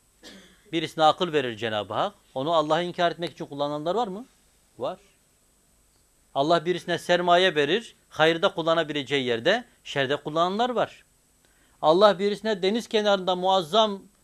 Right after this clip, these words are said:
manzaralı bir yer verir, sefahat için kullanır. Yahudilerin çoğunluğunda bu var. Zeka var ama zekayı hep böyle fitne kurmak, tuzak kurmak, insanları nasıl yapalım da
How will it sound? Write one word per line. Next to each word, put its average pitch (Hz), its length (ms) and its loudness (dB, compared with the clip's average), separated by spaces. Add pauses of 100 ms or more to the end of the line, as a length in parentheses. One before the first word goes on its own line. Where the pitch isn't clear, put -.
(140)
manzaralı 190 560 2
bir 175 60 -6
yer 196 200 2
verir, 226 280 0 (260)
sefahat 156 460 0
için 285 180 -4
kullanır. 165 400 -4 (1300)
Yahudilerin 165 720 2
çoğunluğunda 190 580 0
bu 139 100 -6
var. - 340 -8 (600)
Zeka 160 500 6
var 262 240 8 (500)
ama 139 240 -2
zekayı 147 440 0
hep 160 220 -4
böyle 165 280 0
fitne 165 340 -4
kurmak, 196 500 4 (360)
tuzak 170 340 4
kurmak, 214 440 2 (300)
insanları 175 640 0
nasıl 208 240 0
yapalım 214 400 2
da 190 260 4